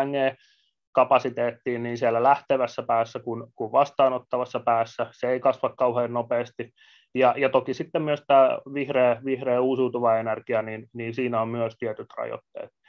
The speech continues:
Ja ehkä semmonen näkökulma vielä, että nyt kun ollaan pääsemässä eroon tästä venäläisestä tuonti-, tuontienergiariippuvuudesta, niin olisi varmaan E U-tasolla aika tärkeää kiinnittää nyt huomioon siihen, että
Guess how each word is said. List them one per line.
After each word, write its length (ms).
Ja 140
ehkä 220
semmonen 380
näkökulma 540
vielä, 340
että 220
nyt 180
kun 160
ollaan 380
pääsemässä 580
eroon 360
tästä 300
venäläisestä 680
tuonti-, 520
tuontienergiariippuvuudesta, 1800
niin 140
olisi 200
varmaan 320
E 200
U-tasolla 500
aika 160
tärkeää 760
kiinnittää 400
nyt 160
huomioon 440
siihen, 280
että 300